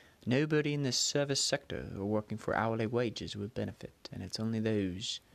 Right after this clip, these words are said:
people who really need the help." Reckless says, "Yum! They would do well to incur and enforce the current laws considering all the unpaid overtime here. Yeehaw, woo."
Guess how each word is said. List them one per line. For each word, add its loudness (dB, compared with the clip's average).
people -6
who -8
really -4
need -8
the -12
help." -10
Reckless 4
says, 2
"Yum! 4
They 8
would 0
do 6
well 10
to 0
incur 6
and 0
enforce 4
the -10
current 4
laws 6
considering 2
all 6
the 8
unpaid 4
overtime 2
here. 2
Yeehaw, 6
woo." 6